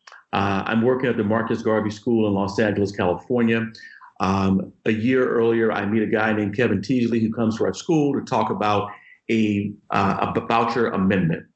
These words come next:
And then there are two other people in the nineteen ninety-two three realm, uh, who played a role in helping me think about what vouchers look like and what it meant for real students. Uh,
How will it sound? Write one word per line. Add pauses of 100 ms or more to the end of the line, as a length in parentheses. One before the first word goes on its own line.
(380)
And
then
there
are
two
other
people
in
the
nineteen
ninety-two (280)
three
realm,
uh,
who
played
a
role
in (160)
helping
me
think
about
what
vouchers
look
like
and
what
it
meant
for
real
students. (520)
Uh,